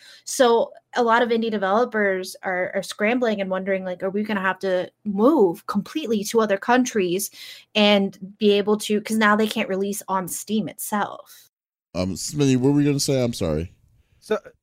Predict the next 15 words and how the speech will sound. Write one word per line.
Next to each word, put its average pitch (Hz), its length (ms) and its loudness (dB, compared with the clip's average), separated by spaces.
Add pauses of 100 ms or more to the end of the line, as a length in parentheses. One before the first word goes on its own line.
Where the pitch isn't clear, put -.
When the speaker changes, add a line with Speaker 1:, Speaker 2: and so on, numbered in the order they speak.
(100)
Speaker 3:
so, 196 420 2 (160)
and 185 240 0 (360)
maybe 202 260 -4
this 185 200 -4
is 160 80 -18
just 143 220 -8
me. 151 180 -4
I'm 143 140 -2
just 156 140 -16
trying 170 120 -4
to 135 140 -4 (240)
get 143 120 -4
a, 117 440 -4
a 107 60 -8
grasp 113 400 -4